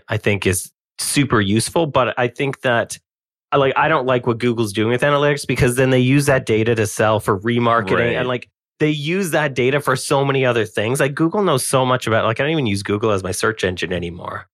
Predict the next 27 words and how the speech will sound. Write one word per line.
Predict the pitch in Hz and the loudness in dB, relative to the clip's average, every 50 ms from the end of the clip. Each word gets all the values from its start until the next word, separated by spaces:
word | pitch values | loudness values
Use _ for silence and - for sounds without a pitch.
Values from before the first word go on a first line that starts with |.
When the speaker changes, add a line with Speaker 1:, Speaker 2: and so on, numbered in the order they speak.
| _ - | _ -2
Speaker 2:
Really? | 101 101 127 180 196 110 92 | 0 2 2 2 2 2 0
What | 104 127 | 0 0
do | 156 | 0
you | 170 160 156 175 220 | 2 2 2 2 2
use? | 247 107 85 - - - _ _ _ - 160 | 0 -2 -2 -6 -12 -16 _ _ _ -14 -10
Speaker 1:
Just | 170 160 127 107 | -8 -8 -6 -2
DuckDuckGo. | - 117 107 110 - 104 98 98 - - 87 87 90 95 98 107 _ - | 0 0 0 0 0 -2 -2 -2 -4 -6 -6 -4 -6 -6 -8 -8 _ -12
It | - | -10
fucking | - - 330 302 - 123 107 - | -4 -2 -2 0 0 -2 -2 -2
sucks. | - - - 104 95 98 - - - - - 202 - - | -6 -6 -6 -6 -6 -6 -6 -8 -6 -2 -2 -2 0 0
<laughs> | 392 - | -2 0
But, | - - - - - | 2 0 0 0 0
like, | - 156 160 165 - - - 330 285 - - | 0 0 0 0 -2 -2 -6 -8 -8 -8 -6
Speaker 2:
Really? | - 135 147 175 226 294 277 156 | -4 0 2 2 4 4 2 2
That's | 127 170 226 269 - - | 0 0 -4 -4 -4 -4
interesting. | 214 247 - 339 330 - - - 143 117 101 | -4 -4 -2 -4 -6 -6 -4 -2 -2 -2 0
What | 104 151 196 247 | 0 0 2 2
about | 247 262 247 214 | 2 2 0 0
searching, | - - 214 220 - - 214 196 185 - - | 0 0 -2 0 0 0 -2 -2 -2 -4 -2
what | 147 160 180 | -2 -2 0
about | 170 175 170 | 0 -2 -4
searching, | - - 175 170 156 - 170 156 151 147 139 135 | -2 -2 -2 -2 -2 -4 -6 -4 -4 -4 -4 -4
uh, | 131 127 127 127 127 127 123 120 - | -2 -2 0 0 0 0 0 -2 -2
in | 123 120 | -4 -4
an | 123 120 120 | -2 -2 -2
incognito | 123 123 - 131 110 104 113 120 127 117 90 | -2 -2 0 -2 -2 -2 -2 -2 0 -2 -2
window? | 85 82 - 67 - - - | -2 -6 -8 -8 -8 -10 -10